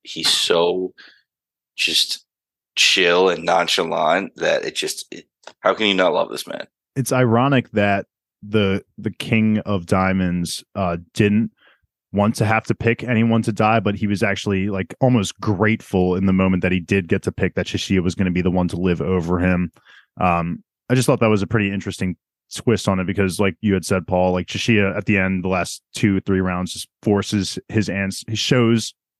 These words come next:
Speaker 2: uh, the King of Diamonds his, his card for the next three rounds. So it forces the king to have to choose, do I kill myself or do I kill him? And like I had said,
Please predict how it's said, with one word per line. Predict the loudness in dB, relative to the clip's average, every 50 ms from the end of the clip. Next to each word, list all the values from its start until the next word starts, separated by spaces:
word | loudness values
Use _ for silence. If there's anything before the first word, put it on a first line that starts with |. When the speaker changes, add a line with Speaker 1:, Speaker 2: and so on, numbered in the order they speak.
| _ -4
Speaker 2:
uh, | 0 2 2 2 2
the | 0 -2
King | -2 0 0 2 2
of | 0 -2 -4 -12 _ _ _ _ _ _ _ _ _ 0
Diamonds | 2 2 4 4 4 2 2 0
his, | 2 0 2 2 0 -2 -4 -6 -10 -12 _ _
his | -8 -6 -6 -6 -6
card | -4 -2 -2 -2 -2 -4
for | -6
the | -6
next | -6 -6 -4 0
three | 0 2 2
rounds. | 4 2 2 2 2 0 2
So | 2 2 2 2
it | 0 -2 -4 _ _ _ _ _
forces | 0 2 2 2 0 -2 -6 -6
the | -6 -6
king | -2 0 2 2 2 2 0 -2 -4 -6
to | -2 0 0 0 0 -2 -4 -6 -8 _ _ -20 -20 -20 -20 -20 -20 -20 _ _ _ _ _ -6
have | -2 0 0 0 -2
to | -4
choose, | -2 2 2 4 4 2 2
do | 2 2 2 2
I | 4 2 2
kill | 0 0 -2 -2 -2
myself | -2 -6 -6 -4 0 2 4 4 2 2 -2 -2
or | -2 0 0 0
do | 2 0 0
I | 0 -2
kill | -2 -2 -2 -2 -2
him? | -4 -2 -2 -2 0 0 -2 -4 -6 _ _ _
And | -6 -4 -2 0 0 0 -2 -4 -6 -8 _ _ _ _ _ -20 _ -20 -20 _ _ _ -4
like | 0 0 2 2
I | 2
had | 0 0 -2
said, | 0 0 0 0 0 -2 -6